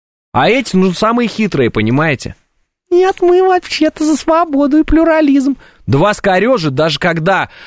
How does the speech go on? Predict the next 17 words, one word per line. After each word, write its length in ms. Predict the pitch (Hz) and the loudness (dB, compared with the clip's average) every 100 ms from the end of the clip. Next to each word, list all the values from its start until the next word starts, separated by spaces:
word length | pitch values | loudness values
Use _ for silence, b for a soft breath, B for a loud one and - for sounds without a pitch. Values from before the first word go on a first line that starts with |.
| B B _ | B B _
даже 400 | 123 165 196 147 | -2 0 0 -2
когда, 880 | - 151 131 120 170 214 233 147 - _ _ _ _ _ _ _ _ - | 0 -2 -2 -2 0 0 -2 -4 -8 _ _ _ _ _ _ _ _ -2
даже 240 | 131 113 | 0 0
когда 440 | 120 123 120 90 - _ - | 0 0 0 -2 -6 _ 0
люди 280 | 143 170 151 | 2 2 2
высказывают 720 | 147 - 175 185 151 151 139 | 0 0 0 0 2 0 0
свои 300 | 139 139 143 | 0 2 2
мысли, 920 | 151 165 170 165 - 147 131 110 - _ _ _ | 4 4 4 2 2 2 2 0 -4 _ _ _
которые 380 | 131 - 143 135 | -2 0 0 2
противоречат 680 | 143 139 131 143 147 151 | 0 0 2 2 0 -2
вашим 500 | 110 123 135 127 123 | 0 0 0 0 0
мыслям. 600 | 113 110 98 - - - - _ _ _ - | 0 2 0 -4 -8 -10 -14 _ _ _ -4
У 100 | 104 | 0
вас 220 | 127 127 | 0 -2
коробит 760 | - 127 135 147 147 139 127 123 | -2 0 2 4 4 2 0 0
от 160 | 110 | -2
этого. 440 | 117 98 101 82 | -2 -2 -2 -4